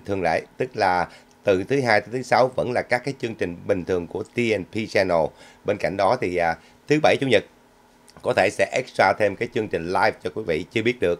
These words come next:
thì, à, Phong đang sắp xếp, hy vọng rằng là sẽ có sự tham gia đông đảo của tất cả khán thính giả ở khắp nơi. Đó là cái thông báo của Phong, à, liên quan tới cái, à, chương trình của T N P Channel. Và cảm ơn tất cả mọi người rất là nhiều. Tôi biết là sáng ngày nay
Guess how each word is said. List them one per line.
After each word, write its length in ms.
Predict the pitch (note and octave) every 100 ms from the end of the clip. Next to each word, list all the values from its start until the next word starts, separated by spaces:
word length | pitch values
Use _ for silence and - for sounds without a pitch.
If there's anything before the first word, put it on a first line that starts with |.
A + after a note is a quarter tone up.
| -
thì, 160 | E2+ E2+
à, 200 | E2 D#2+ - - -
Phong 160 | G2
đang 160 | G#2 F#2+
sắp 280 | - A#2 -
xếp, 260 | B2+ C3+ -
hy 120 | A#2
vọng 240 | F#2+ F2
rằng 160 | F#2+ F2
là 140 | E2+
sẽ 360 | D#2+ D2+ D2 F2+
có 160 | - G#2+
sự 160 | - F#2
tham 200 | F#2 G2
gia 200 | G2+ F#2+
đông 320 | G#2 G2+ A2
đảo 220 | D#2 C2+ -
của 120 | - -
tất 60 | -
cả 200 | C#2 D2
khán 120 | - A2+
thính 80 |
giả 240 | A#2+ C#2+ D#2+ E2+
ở 100 | F#2+
khắp 140 | G#2+
nơi. 240 | G#2+ F#2 D2+ - - -
Đó 80 | -
là 80 | G2+
cái 160 | - -
thông 180 | F#2
báo 200 | F2+ F2+
của 180 | A#2 G2 -
Phong, 280 | F#2 E2+
à, 160 | E2+ D#2+ - - -
liên 200 | A#2 B2 A2+
quan 180 | G#2
tới 200 | F2+ G2+
cái, 240 | G#2+ A#2+ A#2+
à, 240 | G2+ G2 - - -
chương 160 | - A#2
trình 200 | G2 E2
của 180 | D#2+ F2 -
T 40 | A#2+ A#2+ A#2 - F#2+
N 60 |
P 200 | F2+ G#2+
Channel. 360 | G2 F#2 D2+ D2
Và 160 | G2+ F2+
cảm 260 | - B2+
ơn 100 | B2+
tất 120 | A2+ D3
cả 120 | A2+
mọi 120 | G#2
người 180 | G#2 G#2
rất 160 | B2
là 60 | A#2+
nhiều. 200 | G#2+ G2 - -
Tôi 100 | A#2
biết 120 | C3+
là 80 | A2+
sáng 240 | F#2 A#2+ C3+
ngày 80 |
nay 200 | A#2+ A2